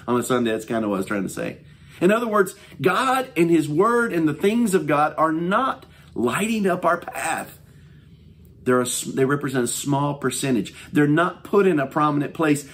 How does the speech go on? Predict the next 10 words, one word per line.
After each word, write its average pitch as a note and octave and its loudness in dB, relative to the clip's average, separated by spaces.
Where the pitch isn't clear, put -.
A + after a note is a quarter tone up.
In C#3+ 2
fact, F3 -2
the C#3 0
lights F3 0
around E3 2
us D#3 2
are D3 2
falling C#3 0
and G#2 -2
crashing C3+ -4